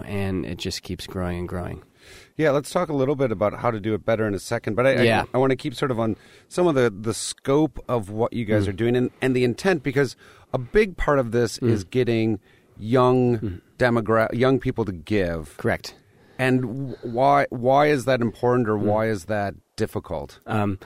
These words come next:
Speaker 1: it's important because the younger you give, the younger in your life that you give, the more likely that you'll be then do that for the rest of your life. You'll start to develop a habit. You learn the value of it, and, and it's something that you'll continue doing.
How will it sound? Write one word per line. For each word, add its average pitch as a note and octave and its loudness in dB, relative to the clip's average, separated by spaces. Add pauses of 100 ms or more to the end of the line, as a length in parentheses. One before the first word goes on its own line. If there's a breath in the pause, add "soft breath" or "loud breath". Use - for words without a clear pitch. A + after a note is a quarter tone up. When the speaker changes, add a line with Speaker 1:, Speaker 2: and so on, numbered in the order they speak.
(460 loud breath)
Speaker 1:
it's B2+ 2
important C#3+ 4
because A2+ 4 (260)
the A#2 0
younger C#3 6
you B2 6
give, G2+ 2
the A2+ 2
younger C#3+ 6
in C3 4
your A#2 4
life G#2 2
that A2 -2
you G2 -2
give, F#2 0
the G2 -2
more G#2 4
likely G2+ 2
that F2+ -2
you'll F#2+ -2
be F#2 -4
then F#2 -4 (360)
do G#2+ 0
that G2+ 0
for - -6
the F2 -2
rest F2 -2
of E2 -8
your E2 -6
life. C#2 -8
You'll F#2 -4
start G2 -2
to G2 -6
develop F2+ -4
a D#2+ -4
habit. A2 0
You F#2+ -4
learn G#2+ 2
the G#2 2
value G2 2
of G2 0
it, F#2 -2
and, F2+ -2 (420 loud breath)
and F#2+ 0
it's F#2 -2
something G2+ 2
that F#2 -2
you'll F2+ 0
continue F#2 -2
doing. D#2+ -4